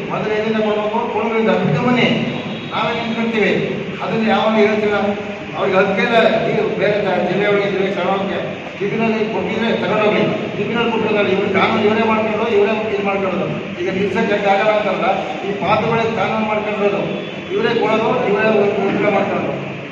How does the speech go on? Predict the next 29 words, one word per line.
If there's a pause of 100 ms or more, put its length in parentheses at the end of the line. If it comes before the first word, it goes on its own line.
(120)
ಎರಡೇ (320)
ಅದಕ್ಕೆ
ಈಗ
ಅಲ್ಲಿ
ಒಂದು
ಉದಾಹರಣೆಗೆ
ಒಂದು
ಕೆರೆ
ಇದೆ. (460)
ಮೊದಲು (460)
ಕೆರೆ
ಭೂಮಿ
ಬಿಡ್ದೋಗಿ
ನೀರು
ಬಿಡೋದಿಲ್ಲ, (520)
ಮೊದಲು
ಅಲ್ಲಿಂದ
ನೀರು
ಬಿಟ್ಕೊಂಡ್ಬರ್ತಾರೆ
ಎಲ್ಲ
ಒಂದೇ
ಸಮಯಕ್ಕೆ. (440)
ಎಲ್ಲ
ಬೆಳೆ
ಒಂದು (600)
ವರ್ಷಕ್ಕೆ
ಎಷ್ಟು
ಬೆಳೆ
ಆಗಬೇಕು,